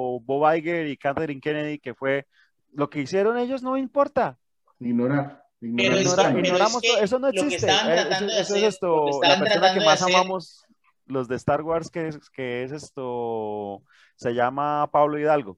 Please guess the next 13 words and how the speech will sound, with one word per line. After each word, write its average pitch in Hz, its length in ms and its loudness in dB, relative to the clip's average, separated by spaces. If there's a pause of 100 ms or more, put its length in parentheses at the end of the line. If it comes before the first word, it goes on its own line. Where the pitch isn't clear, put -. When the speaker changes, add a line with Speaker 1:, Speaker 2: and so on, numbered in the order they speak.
(300)
Speaker 1:
Es 113 100 -10
la 135 100 0
persona 143 320 -8
que 156 100 -6
más 135 220 -4
amamos. 160 360 -4
Todos 170 200 -6
tenemos 160 400 -8
una, 175 280 -4
una 170 200 -6
foto 175 340 -8
de 147 280 0
él. 214 120 -6